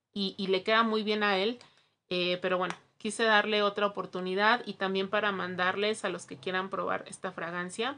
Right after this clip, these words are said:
Por eso básicamente la adquirí. Es igual, pues ya saben, en la línea o con el sello de todos los Mon-, Mongerland, con esta, eh, nota de lavanda, el jazmín y, y demás. Pero esta lleva una dosis doble de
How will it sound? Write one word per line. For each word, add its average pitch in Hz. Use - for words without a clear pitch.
Por 190
eso 196
básicamente 196
la 190
adquirí. 190
Es 214
igual, 247
pues 220
ya 226
saben, 233
en 190
la 185
línea 208
o 202
con 180
el 180
sello 196
de 185
todos 185
los 170
Mon-, 180
Mongerland, 190
con 185
esta, 185
eh, 190
nota 214
de 180
lavanda, 208
el 175
jazmín 208
y, 185
y 185
demás. 196
Pero 220
esta 240
lleva 220
una 220
dosis 208
doble 196
de 170